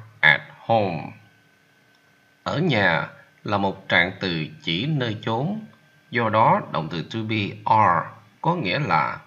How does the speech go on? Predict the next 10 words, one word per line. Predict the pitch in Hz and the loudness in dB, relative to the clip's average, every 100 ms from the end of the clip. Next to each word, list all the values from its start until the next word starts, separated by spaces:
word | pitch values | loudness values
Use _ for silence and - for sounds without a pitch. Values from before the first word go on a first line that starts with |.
| _ _ _ - | _ _ _ -6
ở. | - 80 82 143 226 - _ _ _ _ _ _ _ _ _ _ _ _ _ _ _ _ _ _ _ _ _ _ _ | -2 0 0 -4 -6 -14 _ _ _ _ _ _ _ _ _ _ _ _ _ _ _ _ _ _ _ _ _ _ _
Nhưng | 151 156 151 127 - - | 4 4 4 0 -8 -18
động | - 90 104 | -4 -4 -2
từ | 104 95 | -4 -4
to | - | -4
be | 123 135 131 123 - - _ | -2 -2 -2 -6 -10 -18 _
còn | 101 85 | 0 0
một | 78 82 | -2 -4
nghĩa | 87 87 147 - | -2 -2 -4 -6
thứ | 190 | -6